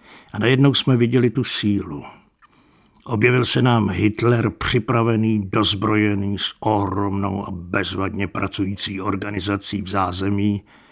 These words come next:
s rozsáhlou bezpečnostní službou, která dokonale chránila tým fronty.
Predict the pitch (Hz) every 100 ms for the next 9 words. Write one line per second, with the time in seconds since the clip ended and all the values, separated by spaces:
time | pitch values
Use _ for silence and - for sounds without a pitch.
0 | - - - - 117 113 - 110 117 110
1 | 104 107 98 98 - 101 107 101 - 107
2 | 92 - 104 101 104 110 113 110 110 -
3 | - - _ _ - - 113 156 98 95
4 | 117 - 117 120 110 117 - 107 101 104
5 | 101 107 101 - 113 110 101 98 95 85
6 | - 85